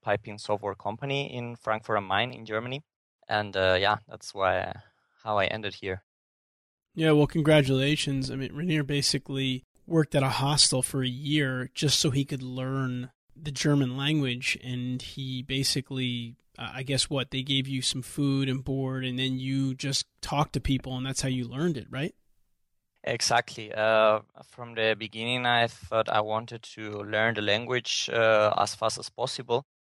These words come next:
Speaker 1: And, uh, but I didn't want to spend, uh, several months going to a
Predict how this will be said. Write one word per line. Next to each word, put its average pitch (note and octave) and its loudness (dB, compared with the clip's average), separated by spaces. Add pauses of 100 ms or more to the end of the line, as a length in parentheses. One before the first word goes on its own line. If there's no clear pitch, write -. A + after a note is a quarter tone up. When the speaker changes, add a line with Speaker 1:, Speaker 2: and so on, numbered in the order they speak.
(120)
Speaker 1:
And, G#2 -2
uh, G2+ 4
but G#2+ -8
I G#2+ 2
didn't A#2 -6
want A2+ -2
to A#2 -14
spend, G#2 -6
uh, G2+ -2
several G#2 4
months G#2 0
going G#2+ -6
to G#2+ -4
a G2 4